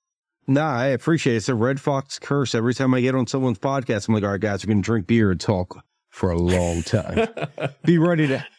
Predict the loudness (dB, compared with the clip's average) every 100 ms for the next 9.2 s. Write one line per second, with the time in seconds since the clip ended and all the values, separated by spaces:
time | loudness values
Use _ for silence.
0 | -2 2 2 0 -2 0 0 2 0 -2
1 | -6 _ -4 -2 0 0 -2 0 2 2
2 | 2 2 2 2 0 0 0 0 0 0
3 | 0 0 -2 0 2 4 2 2 2 2
4 | 0 0 0 2 0 0 0 0 0 -4
5 | _ -4 0 2 2 0 0 0 -2 -6
6 | -4 -2 -2 -2 -4 -2 0 2 0 0
7 | 0 0 -2 -6 -2 0 0 -2 -2 -2
8 | -2 -4 -4 -4 -6 -10 -12 -6 -2 -2
9 | -2